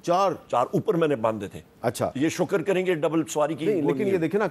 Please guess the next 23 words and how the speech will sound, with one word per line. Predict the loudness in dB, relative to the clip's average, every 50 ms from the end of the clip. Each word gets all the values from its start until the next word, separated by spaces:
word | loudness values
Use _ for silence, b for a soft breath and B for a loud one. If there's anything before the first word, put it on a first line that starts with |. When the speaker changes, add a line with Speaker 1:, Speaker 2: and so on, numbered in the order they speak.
| -4 -8
Speaker 1:
जो | -4 0 2 2
आपका | 2 2 2 2 0 0 0 -2 -2
दो | -2 -2 0 -2 0
दिन | 0 -2 -2
पहले | -2 -2 -2 0 0 -2
इस्लामाबाद | -2 -2 -2 -4 -2 0 2 2 2 2
में | 0 -2 -6
जो | -6 -6 -8
सेंट्रल | -6 -6 -6 -6 -4 -4 -6
सेक्रेटेरिएट | -6 -6 -6 -6 -4 -4 -2 -2 -2 -2 -4
सील | -4 0 2 4 4 4
हुआ | 4 2 0 -4
है, | -6 -4
Speaker 2:
जी। | 0 2 4 4 2 2 -4 -8 -2 -2
Speaker 1:
तो | -2 0
उसमें | 0 -2 -2 -2 0 0
जो | 2
नोटिस | 2 2 2 2 2 0 2
आपको | 2 0 0 -2 -4
दिया | -2 0 2 2 2
गया, | 2 2
उसके | 0 0 -2 -4
मुताबिक | -2 2 2 2 2 2 -4